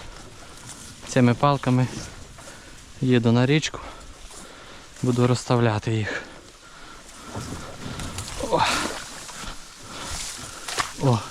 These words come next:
так вони терчать трошки ззаду човна. Тому що довгі. Чого?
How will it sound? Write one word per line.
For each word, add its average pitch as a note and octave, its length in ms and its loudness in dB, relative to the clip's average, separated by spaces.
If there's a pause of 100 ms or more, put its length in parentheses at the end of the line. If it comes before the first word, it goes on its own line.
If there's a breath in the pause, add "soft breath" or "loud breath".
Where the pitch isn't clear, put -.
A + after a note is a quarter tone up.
так B2 200 0
вони C#3 160 8
терчать - 380 4
трошки C#3 380 4
ззаду C3+ 280 4
човна. C3 360 4 (840 loud breath)
Тому C3+ 160 2
що D#3 140 4
довгі. C3 400 6 (1500 loud breath)
Чого? A2 280 6